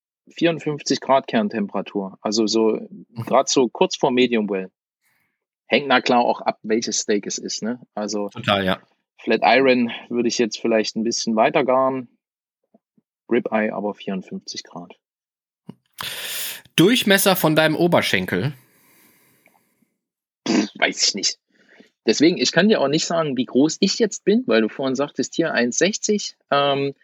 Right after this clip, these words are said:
Speaker 1: ich weiß nicht, wie der Durchmesser von meinem Oberschenkel sind, aber dadurch, dass ich, äh, relativ kompakt gebaut bin, ein kleiner Mann, und wenn man viel Fahrrad fährt, bauen sich natürlich auch Muskeln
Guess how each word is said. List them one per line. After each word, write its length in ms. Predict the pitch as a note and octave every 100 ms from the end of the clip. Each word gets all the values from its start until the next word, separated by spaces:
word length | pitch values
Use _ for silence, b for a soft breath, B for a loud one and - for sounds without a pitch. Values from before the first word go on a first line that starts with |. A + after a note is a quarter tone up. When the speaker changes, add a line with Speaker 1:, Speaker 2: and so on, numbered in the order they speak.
| _ _ _ _ _ _ _ _
Speaker 1:
ich 160 | - -
weiß 200 | B2 -
nicht, 160 | B2+
wie 100 | B2
der 140 | A#2 A#2
Durchmesser 480 | A#2+ - A#2+ A#2+ A2
von 140 | G#2+
meinem 180 | G#2 A2
Oberschenkel 640 | G#2+ G#2+ - G#2 A2 A2
sind, 220 | - A#2 -
aber 200 | A#2 A2+
dadurch, 340 | C#3+ G3 -
dass 160 | C#3+ C3+
ich, 140 | - -
äh, 80 | B2
relativ 560 | A#2+ D#3 - - C#3+ -
kompakt 460 | B2 C3 F3 _
gebaut 380 | C#3 - F3 A3 -
bin, 260 | D#3 A3
ein 200 | - A#2
kleiner 360 | - D3+ D#3 B2
Mann, 220 | A#2+ G#3+
und 360 | - B2+ - -
wenn 140 | C3 C3+
man 160 | C3
viel 180 | - C3
Fahrrad 400 | - D3 D3+ -
fährt, 260 | B2 D3 - b b b b -
bauen 160 | B2
sich 180 | C#3 -
natürlich 340 | B2+ - C3 B2+
auch 140 | -
Muskeln 480 | C3 - D#3+ C#3